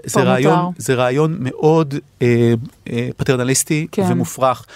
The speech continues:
Speaker 1: יש איומים על זהות ואיומים על קהילה, וכשאומרים לך, "אה, אבל ה-, המהגרים והפליטים, הם לא מגיעים לשם. הם לא מגיעים לאפלאצ'יאן מאונטנס", וכך הלאה. ואז אני אומר להם, "תגידו, אתם חושבים שהאנשים האלה מפגרים?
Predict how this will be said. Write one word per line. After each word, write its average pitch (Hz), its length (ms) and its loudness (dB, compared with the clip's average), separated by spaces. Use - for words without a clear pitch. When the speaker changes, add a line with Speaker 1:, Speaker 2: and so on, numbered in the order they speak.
Speaker 1:
יש 139 180 -2
איומים 139 320 0
על 135 60 0
זהות 117 560 0
ואיומים 127 320 0
על 131 80 -2
קהילה, 120 440 -2
וכשאומרים 127 500 -2
לך, 220 280 0
"אה, 175 140 2
אבל 110 220 -2
ה-, 104 100 -4
המהגרים 107 720 -2
והפליטים, 139 480 -4
הם 110 100 -2
לא 113 100 -2
מגיעים 170 380 2
לשם. 107 260 0
הם 117 80 -4
לא 143 100 2
מגיעים 196 420 -2
לאפלאצ'יאן 117 760 -2
מאונטנס", 107 640 -2
וכך - 300 -6
הלאה. 107 160 0
ואז 127 380 -2
אני 147 140 -2
אומר 196 120 0
להם, 185 100 -2
"תגידו, 170 240 2
אתם 113 120 0
חושבים 175 160 -4
שהאנשים 175 300 0
האלה 156 120 2
מפגרים? 123 560 -2